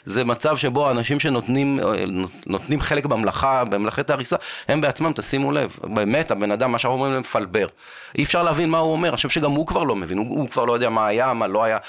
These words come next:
מה הוא ממציא. אתה בא ומדבר איתו, אתה לוחץ אותו מספיק, הוא באמת, אתה רואה שהוא זורם עם הבן אדם, ש-, עכשיו, נתניהו, אגב, יש לו נטיות מאוד דומות, זה הרבה אנשים שמדברים עם נתניהו, הם יוצאים ממנו מהרגשה שהוא איתם. הוא באותו רגע איתם. עכשיו, זה אנשים באמת שכל תפיסת המציאות שלהם,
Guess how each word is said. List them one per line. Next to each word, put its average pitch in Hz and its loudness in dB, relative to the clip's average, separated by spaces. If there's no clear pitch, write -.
מה 95 2
הוא 113 0
ממציא. 117 0
אתה 107 2
בא 131 2
ומדבר 131 0
איתו, 175 0
אתה 123 0
לוחץ 113 -2
אותו 127 -2
מספיק, 160 0
הוא 135 -2
באמת, 139 2
אתה 131 0
רואה 123 4
שהוא 175 0
זורם 127 2
עם 117 0
הבן 120 2
אדם, 92 0
ש-, - 0
עכשיו, 156 0
נתניהו, 139 2
אגב, 151 -2
יש 139 -6
לו 135 0
נטיות 110 -2
מאוד 123 0
דומות, 110 -2
זה - 0
הרבה 90 0
אנשים 139 -2
שמדברים 101 -4
עם 104 -4
נתניהו, 95 0
הם 120 0
יוצאים 120 0
ממנו 156 0
מהרגשה 120 0
שהוא 143 2
איתם. 156 0
הוא 202 2
באותו 202 2
רגע 180 2
איתם. 180 2
עכשיו, 131 0
זה 110 0
אנשים 113 0
באמת 120 0
שכל - -2
תפיסת - -4
המציאות 127 0
שלהם, 85 0